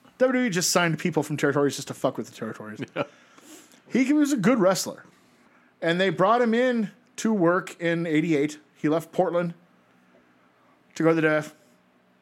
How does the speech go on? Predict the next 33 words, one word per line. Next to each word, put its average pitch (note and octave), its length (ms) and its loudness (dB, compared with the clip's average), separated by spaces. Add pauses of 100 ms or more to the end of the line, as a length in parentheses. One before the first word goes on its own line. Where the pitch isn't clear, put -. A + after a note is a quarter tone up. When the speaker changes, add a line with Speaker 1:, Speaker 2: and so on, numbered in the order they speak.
(880)
Speaker 1:
Only D3 220 2
gets C3+ 200 -2
one B2+ 180 0
shot A#2 220 -2
in A2 60 -8
W G#2+ 160 -10
W G2+ 40 -12
F. - 140 -20 (560)
They B2 140 -6 (480)
put E3 160 0
him D#3+ 80 0
in C3 220 -4
a B2+ 80 -8
black C3 400 -2
outfit C3 360 -4
head B2 160 -6
to B2 80 -8
toe, G#2 340 -10 (920)
call D3 200 -2
him C3 120 -4
Super C#3+ 320 -4
Ninja, A#2 540 -6
and B2 180 -12
have A#2+ 280 -8
Warrior A#2 500 -4
demolish A#2 520 -10
him A#2 120 -10
on A2+ 120 -14
a A2 40 -10
Saturday A2 260 -10
Night's A2 200 -14
Main A2 120 -14
Event G#2 240 -16